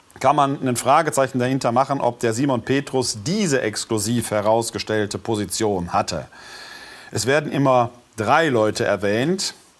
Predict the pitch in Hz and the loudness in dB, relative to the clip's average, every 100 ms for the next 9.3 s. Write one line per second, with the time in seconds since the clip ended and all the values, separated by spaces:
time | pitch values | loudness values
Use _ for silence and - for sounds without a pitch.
0 | - 156 175 165 156 160 - - _ _ | -2 2 2 2 -2 -2 -6 -8 _ _
1 | - 113 143 151 135 135 - - - - | -2 0 4 4 4 0 0 -6 -6 2
2 | 196 143 - 113 110 117 123 170 - - | 4 4 0 0 2 2 2 0 -2 -6
3 | - - - - - 123 190 160 175 139 | -10 -20 -20 -16 -4 -2 0 4 4 4
4 | 156 127 123 - 156 - 131 135 127 143 | 2 2 0 2 2 2 -2 0 2 2
5 | 135 131 123 123 123 123 117 135 135 120 | 2 0 0 2 2 2 2 2 2 -2
6 | - 104 101 101 98 101 92 95 113 104 | -2 -4 -4 -4 -2 -2 0 -2 -2 -2
7 | 123 143 - 139 185 185 - 143 127 127 | 2 2 4 6 6 2 -2 0 2 6
8 | 170 170 - 143 143 123 123 120 - 143 | 4 2 0 0 0 -2 0 -2 4 4
9 | 123 - | 4 -2